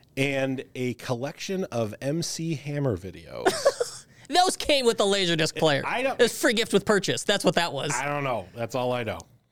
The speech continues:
Speaker 2: To Peter's other question, sweep out old redundant code if you have a habit of trying a lot of apps. I think m-, part of your standard operating procedure on uninstalling an app should be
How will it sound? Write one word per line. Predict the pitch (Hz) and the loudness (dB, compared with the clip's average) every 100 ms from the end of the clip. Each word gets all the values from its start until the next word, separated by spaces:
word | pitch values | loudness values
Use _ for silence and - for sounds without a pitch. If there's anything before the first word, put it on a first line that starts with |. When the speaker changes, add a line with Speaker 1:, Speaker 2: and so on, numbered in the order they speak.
| _ _ _ - | _ _ _ -12
Speaker 2:
To | - 247 226 | -4 0 0
Peter's | 214 262 233 | 2 4 4
other | 202 196 | 6 2
question, | - 156 139 147 131 - _ _ - _ _ _ _ _ _ - | 2 0 0 -4 -4 -10 _ _ -20 _ _ _ _ _ _ -10
sweep | - - 247 233 | -8 -2 0 4
out | 220 208 | 4 4
old | 175 180 185 | 6 6 6
redundant | 185 175 170 | 4 4 0
code | - 156 | 2 2
if | 147 | 2
you | 156 | 0
have | 147 | 0
a | |
habit | 143 147 139 | -2 -4 -6
of | |
trying | - 135 135 | -4 -4 -2
a | |
lot | 131 | -2
of | 131 | -2
apps. | 131 - - - - _ | -4 -6 -14 -16 -20 _
I | 214 | -4
think | 214 285 302 _ _ | -2 -2 -4 _ _
m-, | 185 185 196 _ _ - - - | -4 -4 -4 _ _ -20 -20 -2
part | 226 233 | 4 4
of | 247 | 6
your | 240 | 4
standard | 208 - 208 208 214 - | 4 2 4 6 6 6
operating | 180 196 196 180 | 2 4 4 2
procedure | - 151 202 208 156 131 - - | 0 -4 -4 -2 -2 -4 -6 -4
on | 165 170 | 0 0
uninstalling | 185 190 185 - 180 175 151 | 2 0 0 2 4 6 2
an | |
app | 117 170 143 - | 0 -2 -2 -4
should | - 175 | -2 0
be | 160 156 147 | 2 2 0